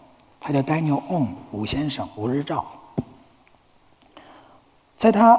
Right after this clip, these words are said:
在我知道他离开我们的前一个月，我们还在发 email 讨论往下的工作是怎么样。他就是这样的一个人，不希望把自己的痛苦跟大家分享，而希望一直往前走。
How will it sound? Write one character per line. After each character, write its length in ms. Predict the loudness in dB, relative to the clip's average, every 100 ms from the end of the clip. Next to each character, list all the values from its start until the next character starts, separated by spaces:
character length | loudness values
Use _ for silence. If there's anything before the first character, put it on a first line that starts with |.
| 4
在 80 | -2
我 120 | 0
知 140 | 4 8
道 140 | 8
他 180 | 10 6
离 180 | 6 2
开 220 | 2 2
我 140 | 2
们 120 | 0 2
的 220 | 0 0 -6 -20 -20 -20 _ _ _
前 320 | -4 0 2 4
一 100 | 8
个 100 | 10
月， 340 | 10 8 2 -10 -16 -20 -16
我 100 | -2
们 120 | 0 0
还 120 | 0
在 180 | 0 0
发 200 | 0 0
email 440 | 0 0 0 -2 -8 -18 -10
讨 160 | -4 -2
论 160 | 0
往 140 | 0 -2
下 160 | -2
的 80 | -2
工 220 | -4 -4
作 160 | -2 -4
是 160 | -4
怎 140 | -8 -10
么 80 | -10
样。 220 | -10 -10 -16 -20 -20 -20 _ _ -10
他 140 | -6
就 160 | 0 0
是 80 |
这 100 | 2
样 140 | 0 2
的 60 |
一 120 | 2 2
个 100 | 0
人， 200 | 0 -4 -8 -18 -4
不 100 | -2
希 120 | 0
望 120 | 2
把 140 | 0
自 120 | 0 0
己 60 |
的 80 | -2
痛 240 | -2 -4
苦 140 | -4 -4
跟 160 | -4
大 120 | -4 -4
家 60 |
分 240 | -4 -2 -2
享， 200 | -4 -10 -12
而 100 | -8
希 160 | -4 -2
望 120 | -4 0
一 100 | -2
直 260 | -2 -6 -8 -20 -8
往 140 | -8
前 220 | -6 -8
走。 140 | -10